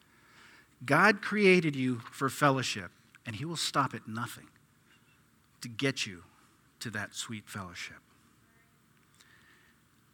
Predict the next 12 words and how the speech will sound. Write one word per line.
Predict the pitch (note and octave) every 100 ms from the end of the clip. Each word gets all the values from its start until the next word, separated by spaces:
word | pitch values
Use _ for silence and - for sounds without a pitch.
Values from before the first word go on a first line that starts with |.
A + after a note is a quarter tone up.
| _
The | B2
last | D#3+ G3+ -
point | - D3 C3 - - - - - _
of | C3+
our | C#3
study | C3 - D3 C#3
in | C3+
Philippians | - B2+ A#2 G#2 F#2 F2+ - - _ _ _ _ _ _ _ - - - - - -
is | D3+ D3
God's | - C#3 D3+ E3+ F#3 F#3 E3+ - - - - _ D3+
glorious | D3 C#3+ D3 D3 D3+ D3 - - -
riches. | A#2+ C3 B2 - D#2+ - -